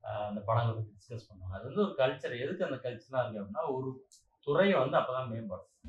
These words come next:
ஆக்சுவலா இது வந்து மேத்தமேட்டிக்ஸும், ஆஹ், பிலாசபியும் கலந்து இந்த படத்தை நீங்க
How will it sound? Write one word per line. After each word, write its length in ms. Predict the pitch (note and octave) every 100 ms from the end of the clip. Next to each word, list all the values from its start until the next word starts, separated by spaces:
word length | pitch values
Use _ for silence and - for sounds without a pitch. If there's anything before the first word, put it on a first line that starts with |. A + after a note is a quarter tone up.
| -
ஆக்சுவலா 340 | - D#3+ - D3+
இது 120 | C3
வந்து 180 | B2 D3+
மேத்தமேட்டிக்ஸும், 880 | B2+ C3 C#3 C3 B2 - C#3 E3 F#3 - _ _ - - - _ -
ஆஹ், 460 | A2+ G#2 G2+ F#2+ F#2 - -
பிலாசபியும் 680 | _ B2+ C3 C3+ - C#3 D#3+
கலந்து 300 | - B2+ B2+
இந்த 160 | A2+ B2
படத்தை 340 | A#2+ A#2 -
நீங்க 220 | A#2+ A#2